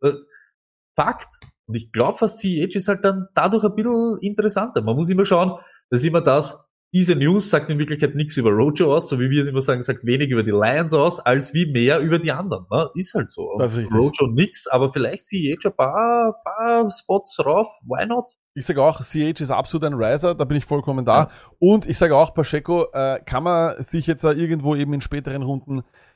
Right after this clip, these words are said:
Speaker 2: einreden lassen, da bin ich auch vollkommen dafür, aber das ist ein ganz klarer, das ist eine Message Richtung C H. Muss auch Richtung
Speaker 1: Ja, glaub ich
Speaker 2: C H
Speaker 1: auch, glaub
Speaker 2: gehen.
Speaker 1: ich auch. Ja, stimmt.
Speaker 2: Ja. Sehr angenehm,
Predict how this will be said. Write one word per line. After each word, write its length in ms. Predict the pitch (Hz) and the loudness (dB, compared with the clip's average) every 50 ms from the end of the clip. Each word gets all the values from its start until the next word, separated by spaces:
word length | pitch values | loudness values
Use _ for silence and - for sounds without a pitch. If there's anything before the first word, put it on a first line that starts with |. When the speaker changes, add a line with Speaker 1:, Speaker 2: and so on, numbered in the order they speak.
| _ _ _ | _ _ _
Speaker 2:
einreden 400 | 120 131 143 - 165 160 151 139 | 0 2 4 6 6 4 4 6
lassen, 320 | 139 117 117 117 - 160 | 6 6 4 4 2 0
da 80 | 151 135 | 0 0
bin 100 | 117 139 | 2 0
ich 100 | 135 - | 0 0
auch 120 | 135 123 - | 0 0 2
vollkommen 480 | - 139 139 135 - 143 135 139 135 | 2 2 2 2 0 -2 -4 -2 -2
dafür, 480 | 131 135 - - 147 160 180 - - - | -4 -4 -4 -4 0 0 0 0 0 0
aber 480 | 123 131 143 160 180 180 175 170 - - _ _ _ _ _ _ _ _ _ _ _ | 2 4 6 6 8 6 6 4 2 -2 _ _ _ _ _ _ _ _ _ _ _
das 120 | 139 135 | 2 2
ist 80 | 131 131 | 4 4
ein 60 | 143 | 2
ganz 240 | - 123 127 131 - | 4 2 2 0 2
klarer, 460 | - 131 117 117 120 120 117 117 113 | 2 2 2 4 4 4 4 4 2
das 200 | - - 127 123 | 0 -4 -2 0
ist 120 | 156 143 | 2 4
eine 120 | 151 143 139 | 4 4 4
Message 320 | 131 127 123 117 143 117 117 | 4 4 4 2 2 0 -2
Richtung 220 | 117 - 120 107 | -2 -2 -2 -4
C 300 | - - 98 82 76 76 | -4 -4 -6 -6 -6 -8
H. 180 | - - - _ _ _ | -10 -12 -18 _ _ _
Muss 180 | - 139 160 147 | -2 0 2 4
auch 140 | 170 139 120 | 4 2 2
Richtung 240 | 143 127 - - 110 | 0 0 2 2 2
Speaker 1:
Ja, 140 | - 247 | 2 2
glaub 180 | 233 - 170 165 | 2 0 0 2
ich 60 | 185 | 2
Speaker 2:
C 60 | 175 | 2
H 40 | 226 - | 2 2
Speaker 1:
auch, 80 | - | 0
glaub 200 | - - 127 156 | 0 -2 -2 -2
Speaker 2:
gehen. 60 | 185 180 | -2 -2
Speaker 1:
ich 60 | - | -4
auch. 240 | 143 113 - - - | -6 -6 -8 -8 -8
Ja, 260 | - 165 185 180 - - | -8 -8 -8 -8 -12 -16
stimmt. 240 | _ - 117 - - | _ -14 -12 -12 -12
Speaker 2:
Ja. 240 | - _ _ - - - - - - _ | -16 _ _ -20 -20 -20 -20 -20 -16 _
Sehr 180 | - 196 202 | 4 6 6
angenehm, 420 | 214 247 233 240 240 254 285 294 | 6 4 4 2 2 2 2 -2